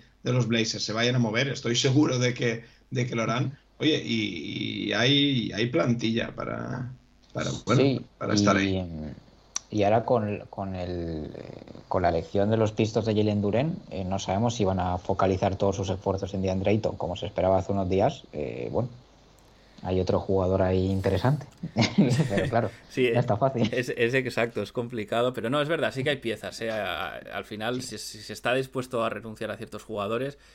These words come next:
Speaker 3: las hay. También se habla de que Keon Johnson, que es rookie del año pasado, es, puede ser también una pieza a mover, ¿no? En busca de otro jugador, así que, bueno, está claro que falta un poco de, de,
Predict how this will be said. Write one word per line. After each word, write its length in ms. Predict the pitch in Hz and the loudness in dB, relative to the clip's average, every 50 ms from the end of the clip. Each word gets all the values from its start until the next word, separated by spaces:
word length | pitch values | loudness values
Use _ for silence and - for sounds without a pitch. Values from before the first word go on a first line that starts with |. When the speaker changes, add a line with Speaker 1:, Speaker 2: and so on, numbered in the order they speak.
| _ _ - | _ _ -20
Speaker 3:
las 160 | - - - | -10 -4 -2
hay. 140 | 120 127 123 | 0 0 0
También 260 | 117 95 104 107 110 | -2 -4 -4 -6 -6
se 100 | - - | -4 -2
habla 220 | 110 110 113 110 104 | -2 -2 0 -2 -2
de 140 | 101 98 98 | -4 -4 -6
que 160 | 101 98 - | -8 -10 -8
Keon 300 | - 98 101 98 98 98 | -8 -8 -6 -6 -6 -6
Johnson, 460 | 110 113 113 110 - - 95 92 92 - - | -4 -4 -4 -6 -8 -10 -12 -12 -14 -16 -16
que 680 | - 85 80 85 85 82 80 76 73 73 - - 82 | -14 -14 -12 -12 -10 -10 -10 -12 -12 -12 -14 -14 -14
es 220 | - - - - - - | -16 -16 -18 -20 -20 -18
rookie 260 | - - 104 - - | -16 -16 -14 -12 -10
del 80 | 92 101 | -8 -8
año 200 | 98 101 98 92 | -8 -8 -10 -12
pasado, 460 | - 90 - - 113 113 110 95 - - - - - _ _ _ _ | -12 -10 -4 -2 0 0 0 -2 -6 -12 -18 -20 -20 _ _ _ _
es, 220 | - 107 - - _ _ _ _ _ _ _ | -8 -8 -8 -10 _ _ _ _ _ _ _
puede 240 | - 127 113 107 101 | -2 0 0 0 0
ser 200 | - - 110 98 | -2 -4 -6 -4
también 320 | - 98 92 98 101 104 101 | -4 -6 -4 -4 -4 -4 -4
una 220 | 98 95 95 - | -4 -6 -6 -6
pieza 400 | 104 107 101 - - 92 85 85 | -6 -6 -6 -6 -6 -8 -8 -8
a 60 | 85 | -8
mover, 400 | 92 92 92 92 110 139 147 139 | -8 -8 -6 -2 -2 -2 -2 -2
¿no? 220 | 131 139 156 147 117 | -4 -4 -4 -6 -6
En 200 | 101 - 98 - | -8 -12 -12 -12
busca 300 | - - - - 90 92 | -14 -12 -10 -10 -10 -8
de 80 | 80 | -8
otro 180 | 78 - - - | -10 -12 -14 -14
jugador, 460 | - - 101 101 95 95 113 123 123 | -12 -10 -8 -6 -4 -2 -2 -2 -2
así 220 | 110 - - 101 | -4 -4 -8 -10
que, 220 | - - 95 - - - - - - - - _ | -6 -6 -6 -6 -8 -14 -20 -20 -20 -20 -12 _
bueno, 260 | - 113 98 95 - - | -4 -2 -2 -4 -6 -8
está 180 | - - 113 104 | -4 -4 0 2
claro 200 | 123 123 123 117 | 2 2 2 0
que 80 | 117 | -2
falta 240 | - 113 113 110 117 | -2 -2 -2 -2 -4
un 80 | 110 104 | -4 -4
poco 260 | 117 110 - 113 110 | -4 -4 -2 -2 -2
de, 440 | 110 110 107 107 104 101 101 101 98 | 0 0 0 0 -2 -2 -4 -4 -6
de, 420 | 104 104 98 101 101 95 90 - | -6 -6 -6 -6 -6 -8 -8 -10